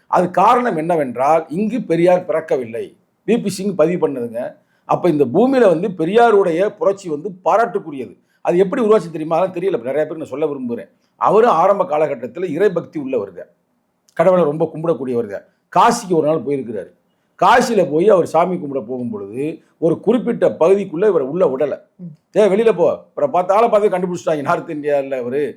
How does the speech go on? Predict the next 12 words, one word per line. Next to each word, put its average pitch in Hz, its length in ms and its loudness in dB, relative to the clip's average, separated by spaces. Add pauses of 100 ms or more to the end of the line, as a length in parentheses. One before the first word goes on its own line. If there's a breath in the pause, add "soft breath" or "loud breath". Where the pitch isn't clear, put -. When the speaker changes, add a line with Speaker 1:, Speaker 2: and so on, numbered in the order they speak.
(180 soft breath)
Speaker 1:
சவுத் 202 300 0
இந்தியால 160 240 0
இருந்து 151 100 -2
வந்திருக்கிறார், 135 380 -6
"நீ 170 100 -6
வந்து 185 220 -6
தமிழ்காரன், 180 560 0
தமிழ்நாட்டுக்காரனா?" 175 500 -2
அப்படின்னு 143 160 -8
கேட்டாரு. 160 300 0
"ஆமா" 175 160 -2
பண்ணுவேன். 185 280 -6